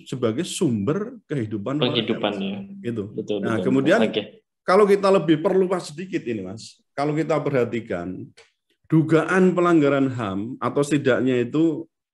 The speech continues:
Speaker 1: kenapa ham tidak dihormati, atau istilahnya itu tidak direspek, kemudian tidak dipenuhi, atau tidak fulfill gini, lalu
Speaker 2: Iya.
Speaker 1: juga tidak dilindungi atau to protect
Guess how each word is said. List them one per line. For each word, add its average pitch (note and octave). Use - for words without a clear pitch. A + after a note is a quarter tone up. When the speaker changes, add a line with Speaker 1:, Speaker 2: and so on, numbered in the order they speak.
Speaker 1:
kenapa B2
ham C3+
tidak A#2+
dihormati, G#2+
atau G#2
istilahnya G#2
itu A2+
tidak G#2
direspek, G2
kemudian A#2+
tidak A#2
dipenuhi, A#2+
atau G#2+
tidak A2+
fulfill G#3
gini, G2+
lalu C#3
Speaker 2:
Iya. D3
Speaker 1:
juga C#3+
tidak C#3+
dilindungi E3
atau C3
to D#3
protect A#2